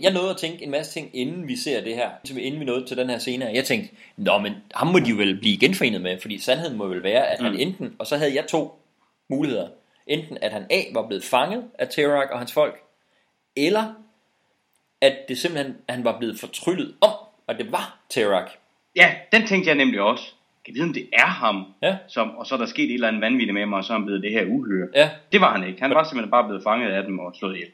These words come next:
Speaker 1: Ja. <laughs> Så,
Speaker 2: Så,
Speaker 1: lad os ikke
Speaker 2: der
Speaker 1: bruge
Speaker 2: var
Speaker 1: det
Speaker 2: ikke
Speaker 1: til
Speaker 2: mere i
Speaker 1: noget.
Speaker 2: den.
Speaker 1: <laughs> Øh, her er det så Sindel, hun kommer til at afsløre over for Hexia, at der er, there is another. <laughs> Der er endnu et rumskib,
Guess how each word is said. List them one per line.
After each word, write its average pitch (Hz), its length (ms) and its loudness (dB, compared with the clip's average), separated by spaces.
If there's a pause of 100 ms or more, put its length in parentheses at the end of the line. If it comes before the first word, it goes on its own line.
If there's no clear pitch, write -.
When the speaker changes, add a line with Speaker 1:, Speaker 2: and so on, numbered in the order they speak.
(100)
Speaker 1:
Ja. 101 100 -2 (320)
<laughs> 160 80 -6 (960)
Så, 98 280 2
Speaker 2:
Så, 82 120 -6 (220)
Speaker 1:
lad 123 120 2
os - 40 -2
ikke 160 120 -4
Speaker 2:
der - 80 -4
Speaker 1:
bruge 117 100 8
Speaker 2:
var 107 80 8
Speaker 1:
det 113 40 2
Speaker 2:
ikke 113 200 6
Speaker 1:
til - 20 4
Speaker 2:
mere 95 80 2
i 95 60 -2 (200)
Speaker 1:
noget. 185 320 6
Speaker 2:
den. 196 80 6 (2750)
Speaker 1:
<laughs> - 40 -20 (480)
Øh, 123 180 6
her 185 140 12
er 170 40 12
det 175 100 6
så 165 120 2
Sindel, 160 340 2
hun 143 160 -4
kommer 135 200 -2
til 151 100 2
at - 60 4
afsløre 127 380 4
over 113 200 4
for 110 120 -4
Hexia, 117 460 0
at 101 160 -4
der 107 60 2
er, 101 280 2 (460)
there 101 280 -12
is - 180 -6
another. 110 880 -6
<laughs> 208 360 -10
Der - 60 0
er 135 160 2
endnu 151 260 0
et 156 100 -4
rumskib, 131 420 0